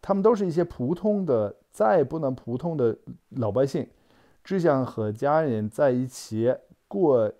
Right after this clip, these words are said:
简单安稳的日子。哎，怎么说，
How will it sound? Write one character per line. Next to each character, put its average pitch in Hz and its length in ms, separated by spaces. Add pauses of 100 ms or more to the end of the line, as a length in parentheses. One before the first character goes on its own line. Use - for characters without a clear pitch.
(120)
简 127 360
单 170 280
安 170 220
稳 107 160
的 131 80
日 156 240
子。 - 160 (640)
哎， 110 260 (460)
怎 113 180
么 143 100
说， 165 520